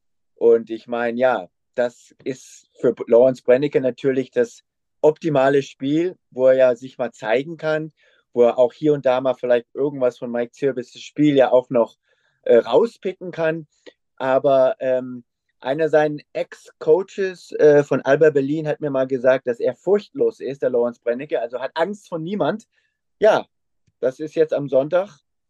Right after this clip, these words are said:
die beste Zeit für ihn zu zeigen, dass er keine Angst hat und dass er mal so richtig unterm Korb sein Alles gibt und richtig physisch ist und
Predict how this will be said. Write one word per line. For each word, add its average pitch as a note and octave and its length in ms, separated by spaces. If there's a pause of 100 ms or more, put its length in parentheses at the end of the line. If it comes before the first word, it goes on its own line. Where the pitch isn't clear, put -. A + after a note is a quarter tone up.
(320)
die C3+ 140
beste D3+ 420
Zeit C#3+ 400
für D3+ 140
ihn D#3+ 240
zu D#3 180
zeigen, D3 360
dass C#3 140
er C3 60
keine C#3 320
Angst F3 380
hat F3+ 160
und C#3+ 140
dass C3+ 160
er D3 80
mal C3+ 160
so C3+ 100
richtig F3+ 580 (500)
unterm G#3 420
Korb F3 380
sein D3+ 340
Alles F#3 400
gibt G3 360
und D3 300
richtig D#3 440
physisch G#3+ 420
ist F#3+ 240
und D3+ 340